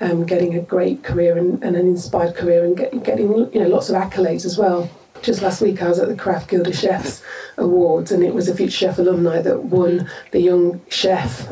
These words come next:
um, uh, Craft Guild Award. Um, he's now working at Le Manoir Cap Saison with Raymond Blanc. So, you know, there are many examples where that,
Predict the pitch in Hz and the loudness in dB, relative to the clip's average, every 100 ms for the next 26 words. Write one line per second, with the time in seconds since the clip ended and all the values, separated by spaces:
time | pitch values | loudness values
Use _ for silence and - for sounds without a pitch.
0 | - 175 165 170 190 - 202 175 170 170 | -4 -2 0 0 -2 -6 -6 -4 -4 -8
1 | - - 180 - 180 175 175 170 175 - | -12 -6 -6 0 2 2 0 2 4 2
2 | - - - - 180 175 170 180 170 185 | -2 -10 -14 -6 0 2 2 2 2 2
3 | 175 170 175 - 165 170 - - 170 170 | 4 4 2 0 -2 0 0 0 0 0
4 | 170 165 - - 190 175 165 170 165 214 | 0 -2 -6 -4 -2 -2 -2 -2 -4 -4
5 | 185 175 170 185 185 - - - - - | -2 0 0 0 0 -2 -8 -18 -16 -18
6 | - - 190 185 202 185 180 180 190 185 | -8 0 0 2 2 2 2 2 2 2
7 | 175 196 185 185 180 - 185 185 - - | 0 -2 0 0 0 -2 -2 -2 -2 -4